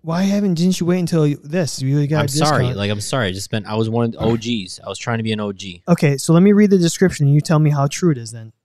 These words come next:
Speaker 2: Yeah.
Speaker 1: Bespoke Post is a monthly membership club
Speaker 2: That's true.
Speaker 1: delivering awesome boxes of
Speaker 2: That's
Speaker 1: top
Speaker 2: true.
Speaker 1: shelf goods from
Speaker 2: That's
Speaker 1: under
Speaker 2: true.
Speaker 1: the radar brands for every part of your
Speaker 2: Very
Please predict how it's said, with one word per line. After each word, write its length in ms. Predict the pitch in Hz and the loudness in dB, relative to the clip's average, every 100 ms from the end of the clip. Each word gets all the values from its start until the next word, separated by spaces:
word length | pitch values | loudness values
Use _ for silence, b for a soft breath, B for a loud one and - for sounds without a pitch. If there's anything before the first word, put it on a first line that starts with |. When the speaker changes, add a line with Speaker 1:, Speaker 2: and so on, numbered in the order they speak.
| _ | _
Speaker 2:
Yeah. 100 | 143 - 160 | -20 -10 -4
Speaker 1:
Bespoke 400 | 156 185 180 - | 0 2 2 6
Post 360 | 180 151 - | 6 4 0
is 140 | 143 139 | -4 0
a 140 | 135 | 0
monthly 420 | 135 160 190 196 | 4 4 4 4
membership 460 | 180 165 160 156 143 | 6 4 4 2 0
club 320 | 143 135 135 b b - | 0 -2 -2 b b -8
Speaker 2:
That's 120 | 98 | 2
true. 80 | 160 | 6
Speaker 1:
delivering 400 | 175 170 160 147 | 6 6 2 2
awesome 400 | 156 170 - 190 | 0 0 2 4
boxes 480 | 160 131 - 139 139 | 4 0 -2 -6 -4
of 140 | 123 | -8
Speaker 2:
That's 100 | 92 | -8
Speaker 1:
top 280 | - 160 202 | 0 2 2
Speaker 2:
true. 20 | |
Speaker 1:
shelf 340 | - 180 175 - | 0 0 0 0
goods 320 | 143 120 113 | 0 0 -6
from 180 | - 139 | -4 -4
Speaker 2:
That's 100 | - | -2
Speaker 1:
under 240 | 156 202 240 | 0 4 4
Speaker 2:
true. 60 | |
Speaker 1:
the 120 | 220 | 4
radar 340 | 175 160 170 160 | 2 2 2 0
brands 400 | 135 139 131 147 | 0 -4 -4 -8
for 180 | 135 - | -12 -6
every 280 | 156 180 190 | -2 2 2
part 240 | 160 160 | 2 0
of 100 | 156 | 2
your 120 | |
Speaker 2:
Very 40 | 151 | 2